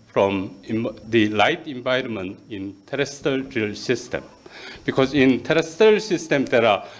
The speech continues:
multiple wavelengths visible, visible light is present. But if you go to the, the aquatic environment, depending on water depth, you,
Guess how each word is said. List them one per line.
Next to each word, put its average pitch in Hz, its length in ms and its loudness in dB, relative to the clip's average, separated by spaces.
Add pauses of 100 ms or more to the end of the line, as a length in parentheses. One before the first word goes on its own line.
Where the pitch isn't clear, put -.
(200)
multiple 165 480 0
wavelengths 110 1200 -6
visible, 117 380 -2 (280)
visible 127 400 0
light 95 340 2
is 98 200 -10
present. 95 480 -4 (540)
But 123 380 0
if 208 200 -6
you 185 160 2
go 160 320 2
to 170 460 -4 (220)
the, 107 400 -4 (100)
the 107 300 -6
aquatic 175 600 2 (460)
environment, 113 760 -2 (460)
depending 196 800 -2
on 135 420 0
water 180 320 2
depth, - 480 -2 (420)
you, 147 400 -2